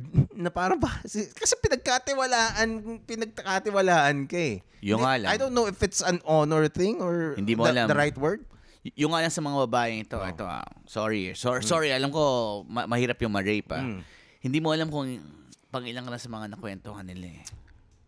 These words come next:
Speaker 1: Ay bro, ito, itong, yung sa podcast, totoo yun. Kasi na-rape siya, seven years old, bata siya.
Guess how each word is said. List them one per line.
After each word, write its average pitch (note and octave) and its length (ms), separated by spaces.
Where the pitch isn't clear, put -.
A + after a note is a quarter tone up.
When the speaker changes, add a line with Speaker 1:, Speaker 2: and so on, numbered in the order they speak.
Speaker 1:
Ay D3+ 160
bro, C#3 280
ito, C3+ 200
itong, C#3 440
yung C3 160
sa C3 120
podcast, A2+ 600
totoo A#2+ 260
yun. F#2+ 240
Kasi B2 480
na-rape C3 360
siya, C#3 200
seven A2+ 320
years G#2+ 180
old, G2 160
bata G2+ 360
siya. F#2 200